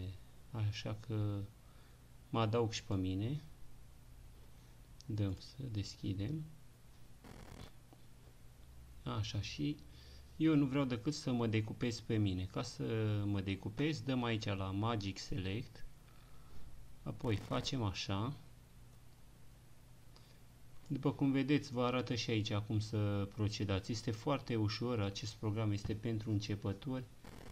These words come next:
și nu-ți dă bătăi de cap. Și în fine, dăm aici Next și el deja ne-a decupat ceva din, uh, persoana noastră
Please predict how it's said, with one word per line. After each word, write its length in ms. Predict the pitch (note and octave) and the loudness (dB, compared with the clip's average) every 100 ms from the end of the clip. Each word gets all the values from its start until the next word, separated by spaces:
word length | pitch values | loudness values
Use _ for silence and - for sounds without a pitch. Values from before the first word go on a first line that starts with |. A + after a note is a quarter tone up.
| - - - | -14 -16 -14
și 1040 | - - - - A2 G#2 G2+ G2+ G2 G2 G#2 | -8 -6 -4 2 4 4 4 2 2 0 2
nu-ți 200 | A2 G2+ | 2 2
dă 100 | G2+ | 2
bătăi 400 | F#2+ F#2+ F#2+ F#2+ | 0 -2 0 -2
de 140 | F#2+ | -2
cap. 220 | F#2 G2+ - - - - - - - - | -4 -6 -8 -10 -12 -10 -8 -10 -12 -16
Și 200 | - - | -12 -4
în 100 | D3 | -2
fine, 280 | A#2+ G2+ F#2 | 0 0 -2
dăm 200 | G2 B2 | 0 0
aici 280 | A#2 G2+ - | 2 0 2
Next 500 | G2 A#2 E3+ - - - - - - - - - - | 2 2 0 -2 -8 -12 -12 -12 -14 -14 -14 -14 -14
și 220 | - - F3 | -10 0 4
el 140 | D#3 | 4
deja 560 | B2+ A#2 C3 B2 A#2+ A#2 | 6 6 6 6 6 6
ne-a 180 | A2+ | 4
decupat 560 | G#2+ G#2+ G#2+ F#2 A2 G#2 | 4 2 0 0 0 0
ceva 440 | - F#2 F2 G#2+ - - - | 0 -2 -2 -4 -6 -10 -2
din, 360 | G2+ F#2+ F#2 | 2 2 0
uh, 320 | F#2+ F#2+ F#2+ F#2+ - - - - - - - | -2 -2 -4 -6 -10 -14 -14 -18 -16 -18 -4
persoana 560 | G#2+ G#2 - G2+ F#2+ F2+ | 0 0 0 2 2 2
noastră 540 | F#2 F2+ - A#2 D3+ | 0 -2 -4 -4 -4